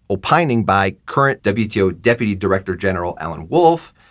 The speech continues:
as well as U S T R Robert Lighthizer, about a lot of these issues. So while the tactic of blocking these judges might be new, the discontent just is not.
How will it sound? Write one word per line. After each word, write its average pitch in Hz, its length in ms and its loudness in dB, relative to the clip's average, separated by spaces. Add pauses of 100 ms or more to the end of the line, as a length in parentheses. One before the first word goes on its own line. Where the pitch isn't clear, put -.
(120)
as 104 140 -2
well 156 240 4
as 107 140 2
U 101 140 0
S 98 120 -4
T 104 160 -2
R 92 420 2
Robert 90 280 0
Lighthizer, 110 560 -2 (100)
about 110 360 0
a - 20 0
lot 82 260 -2
of 85 60 -10
these 95 240 -6
issues. - 540 -6 (240)
So - 120 0
while 127 140 4
the 123 80 0
tactic 175 480 -2
of 104 160 -2
blocking 113 420 0
these 98 160 -2
judges 143 460 -2
might 170 180 -2
be 175 140 0
new, 180 400 0 (240)
the - 80 -2
discontent 113 600 0
just 95 200 -4
is 82 140 -6
not. 92 480 -2